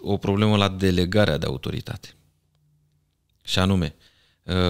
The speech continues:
în cazul unui angajat care a evoluat și ajunge, uh, ierarhic superior, o, angajații care au fost tot timpul lângă, cum să zice, au mâncat la aceeași masă, i-,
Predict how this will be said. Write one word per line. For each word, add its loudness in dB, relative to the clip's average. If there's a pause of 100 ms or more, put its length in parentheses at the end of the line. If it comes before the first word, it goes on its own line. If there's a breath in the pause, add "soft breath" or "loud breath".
în -2
cazul 0
unui 4
angajat -2
care -2
a 2
evoluat -2 (680)
și -10
ajunge, 0 (460 soft breath)
uh, -2 (840)
ierarhic 0
superior, -2 (760)
o, -4 (260)
angajații 0
care -2
au -2
fost -6
tot -2
timpul 0
lângă, -2
cum -6
să -2
zice, 0
au 6
mâncat 0
la 4
aceeași 0
masă, -2 (420 loud breath)
i-, -2